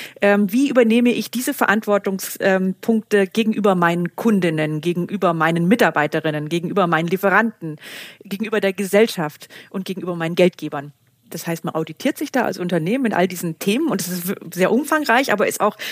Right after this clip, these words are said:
finde ich, eine ganz großartige Geschichte, weil man dann wirklich sich einen Spiegel, so einen dreihundertsechzig Grad Spiegel vorhält und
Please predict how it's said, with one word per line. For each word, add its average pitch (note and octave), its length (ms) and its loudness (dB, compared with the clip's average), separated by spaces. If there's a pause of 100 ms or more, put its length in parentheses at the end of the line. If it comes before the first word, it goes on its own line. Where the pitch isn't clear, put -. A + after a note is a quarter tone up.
finde A#3 160 2
ich, F#3+ 60 0
eine G#3 60 4
ganz G3+ 200 0
großartige G#3+ 600 0
Geschichte, G3+ 400 -4
weil F#3+ 80 0
man F3+ 100 0
dann F3 220 -2
wirklich B3 340 -2 (220)
sich - 160 -4
einen G#3+ 80 0
Spiegel, - 500 2
so - 80 -2
einen G3+ 80 0
dreihundertsechzig G#3+ 600 0
Grad F#3+ 240 0
Spiegel F#3 360 -4 (320)
vorhält A3+ 800 2 (320)
und A3+ 180 -4